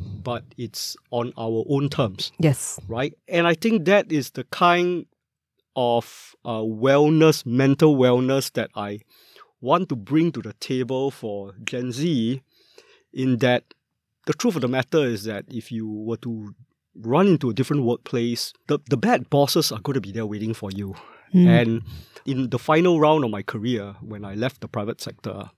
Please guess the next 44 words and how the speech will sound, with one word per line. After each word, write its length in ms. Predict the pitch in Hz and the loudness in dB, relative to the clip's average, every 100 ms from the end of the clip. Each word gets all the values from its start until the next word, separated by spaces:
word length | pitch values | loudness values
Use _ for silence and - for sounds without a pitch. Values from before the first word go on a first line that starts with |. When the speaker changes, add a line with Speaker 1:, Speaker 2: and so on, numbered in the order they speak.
| _ | _
Speaker 1:
I 160 | - 131 | -4 0
jumped 240 | 214 220 185 | 2 2 -2
through 80 | |
three 240 | - 233 214 | -4 -2 0
different 300 | 160 175 160 | 0 2 2
workplaces. 800 | 156 - 120 113 113 101 - - _ - | 2 2 -2 0 -4 -8 -10 -14 _ -2
And 160 | 175 | 2
I've 120 | 196 175 | 4 4
met 260 | 202 - | 2 2
toxic 380 | - 156 180 147 | -2 0 2 2
bosses 440 | 135 131 156 139 123 | 0 0 0 -2 -2
in 120 | 113 | -4
all 140 | 131 | -6
three 200 | - 131 | -4 -8
places. 420 | 120 101 101 107 - | -6 -10 -8 -10 -10
In 120 | 117 | -4
fact, 160 | 170 | -2
I've 200 | 117 110 - | -2 -6 -10
stopped 420 | - - 175 - _ _ _ _ _ _ | -10 0 0 0 _ _ _ _ _ _
looking 640 | 123 147 - 175 175 165 - _ _ _ | -4 -2 6 6 6 2 -2 _ _ _
at 200 | 117 117 | 0 2
it 120 | 147 | 2
as 160 | 120 113 | 0 -6
a 60 | |
problem 460 | - - 120 135 135 | -8 -2 2 4 2
about 260 | 107 98 - | 0 -6 -6
people, 520 | 123 117 123 123 110 | -6 2 4 4 0
but 160 | 113 123 | -6 -8
a 60 | |
problem 300 | - 135 165 | -6 0 0
with 140 | 127 - | 0 -2
cultures 460 | - 110 - 127 113 | -2 -2 -2 -4 -4
and 120 | 98 | -8
systems. 560 | 113 - 110 - - - - | -8 -8 -8 -8 -12 -8 4
Speaker 2:
Mm. 340 | 185 147 135 127 - | 6 6 4 -2 -6
Speaker 1:
So, 500 | - 175 170 165 - | 2 6 10 8 6
uh, 220 | 143 143 | 2 2
once 320 | 139 202 202 | 4 2 2
you 100 | 156 120 | -2 2
get 240 | 135 113 | 2 2
to 80 | 131 | -2
that 140 | 120 | -2
level, 320 | 113 123 151 | -2 2 0
then 360 | 123 165 175 | 4 2 2